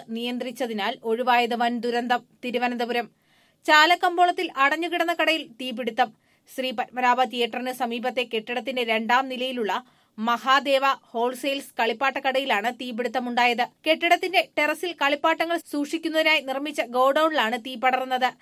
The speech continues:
ഷോർട്ട് സർക്യൂട്ടാണ് കാരണമെന്നാണ് പ്രാഥമിക നിഗമനം. സമീപത്തെ കടകളിലേക്ക് തീ പടരാതെ നിയന്ത്രിക്കാനായതിനാൽ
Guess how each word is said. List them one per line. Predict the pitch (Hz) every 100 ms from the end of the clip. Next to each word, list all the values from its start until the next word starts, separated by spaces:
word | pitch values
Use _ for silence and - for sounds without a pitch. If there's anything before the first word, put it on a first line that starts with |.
| _ _
ഷോർട്ട് | - 254 240 240
സർക്യൂട്ടാണ് | 262 254 269 262 254
കാരണമെന്നാണ് | 247 226 240 269 247 196 220
പ്രാഥമിക | 240 240 240 254 254
നിഗമനം. | 247 247 254 254 240 _ _ _
സമീപത്തെ | - 226 240 254 254
കടകളിലേക്ക് | 247 233 240 247 254 254
തീ | 220 240
പടരാതെ | 247 247 247 240 247
നിയന്ത്രിക്കാനായതിനാൽ | 214 226 233 254 262 254 240 254 208 233